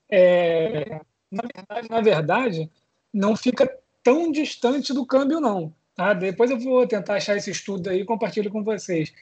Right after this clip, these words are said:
O que acontece? O câmbio, ele deu uma disparada muito grande, né, de dois anos pra cá. Ele saiu ali de, sei lá, uns três e noventa, que o pessoal ficou achando que ia voltar pra três,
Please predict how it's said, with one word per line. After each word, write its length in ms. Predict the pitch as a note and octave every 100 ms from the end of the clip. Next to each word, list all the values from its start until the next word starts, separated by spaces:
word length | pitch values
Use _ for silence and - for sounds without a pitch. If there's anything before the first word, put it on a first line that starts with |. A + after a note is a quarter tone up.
| _ -
O 120 | F#3
que 80 | B3+
acontece? 560 | C4 C#4 A3+ F3+ E3+
O 40 | F#3+
câmbio, 420 | - G#3+ C#4 G3+
ele 140 | F#3
deu 120 | F#3 G#3
uma 140 | A3
disparada 440 | - G#3 G3 F#3+
muito 260 | F#3+ A#3+ B3
grande, 600 | F3+ F#3 B3 C#4+ F3+ D#3+ - _ -
né, 120 | F3
de 220 | B3+ A#3+ -
dois 280 | F3 B3
anos 160 | - - -
pra 160 | D#4+
cá. 280 | - G3+ F3
Ele 140 | D#3+
saiu 340 | D#3+ G3 F#3 G3+
ali 160 | F#3+ G#3
de, 280 | F#3+ D3+ C3+
sei 200 | - F#3+
lá, 120 | F3+
uns 180 | D#3+ -
três 280 | F#3+ G3+ G#3
e 40 |
noventa, 600 | G3+ D#3+ D3+ A#3 C4 C4
que 60 | B3
o 40 |
pessoal 320 | - F#3 G3 F#3+
ficou 240 | - F#3+
achando 280 | - F#3+ F#3
que 160 | G3
ia 140 | F3+ E3+
voltar 320 | F3 E3+ E3+
pra 120 | F#3+
três, 580 | E3 - G3+ C#4+ -